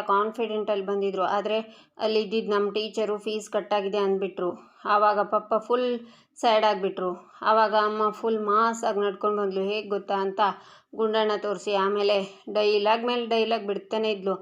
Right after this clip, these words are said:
ಆಗ ಪಾಪ ಫುಲ್ ಸೈಲೆಂಟ್. ಈ ಸೀನ್ ನೋಡೋಕೆ ಏನ್ ಮಜಾ ಇತ್ತು ಗೊತ್ತಾ? ಶ್ರೇಷ್ಠ ಆಂಟಿನೇ ಅದೆಲ್ಲ ಮಾಡಿದ್ದು ಅಂತ ಅಮ್ಮಂಗೆ ಗೊತ್ತಾಗಿತ್ತಾ? ಅದು ಪಪ್ಪಂಗೆ ಗೊತ್ತಾಗಿದ್ದ ತಕ್ಷಣ ಪಪ್ಪ ಫುಲ್ ಶಾಕು ಅಂತಾನೆ ಗುಂಡಣ್ಣ. "ಸಾಕು ಗುಂಡಣ್ಣ,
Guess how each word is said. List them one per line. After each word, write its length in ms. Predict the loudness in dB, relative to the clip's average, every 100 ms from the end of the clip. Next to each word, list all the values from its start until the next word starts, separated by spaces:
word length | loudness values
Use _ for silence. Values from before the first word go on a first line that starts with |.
| -8 -20 _ 0
ಆಗ 200 | 2 4 2 0 -10 _ -4
ಪಾಪ 220 | -2 2 0
ಫುಲ್ 300 | 0 -2 -2 -2
ಸೈಲೆಂಟ್. 500 | 0 0 0 -2 -8 _ _ -10
ಈ 140 | -4 -4
ಸೀನ್ 300 | -2 0 0
ನೋಡೋಕೆ 400 | 0 0 -2 -2
ಏನ್ 160 | -2 0
ಮಜಾ 220 | -2 -2
ಇತ್ತು 200 | -4 -4
ಗೊತ್ತಾ? 280 | -4 0 0 0 -6 -20 _
ಶ್ರೇಷ್ಠ 340 | -4 0 0 0
ಆಂಟಿನೇ 400 | 0 0 -2 -2
ಅದೆಲ್ಲ 360 | 0 0 0
ಮಾಡಿದ್ದು 420 | 2 0 -2 -2 -2
ಅಂತ 200 | 0 0
ಅಮ್ಮಂಗೆ 420 | 0 0 0 -2
ಗೊತ್ತಾಗಿತ್ತಾ? 640 | -2 -4 -4 -6 -6 -2 0 -2 -8 _ _ -10
ಅದು 160 | -4 -2
ಪಪ್ಪಂಗೆ 420 | 0 0 0 0
ಗೊತ್ತಾಗಿದ್ದ 500 | 0 0 0 0 -4
ತಕ್ಷಣ 360 | -6 -6 -6 -4 -2
ಪಪ್ಪ 240 | -4 -4
ಫುಲ್ 280 | -4 -2 -2 -2
ಶಾಕು 400 | -2 -2 -2 -6 -6
ಅಂತಾನೆ 460 | -6 -4 -4 -4 -8 -12 _ _ _ _ _
ಗುಂಡಣ್ಣ. 420 | -2 0 2 0 0 -4 -8 -10
"ಸಾಕು 380 | 0 2 2 0
ಗುಂಡಣ್ಣ, 380 | 0 0 0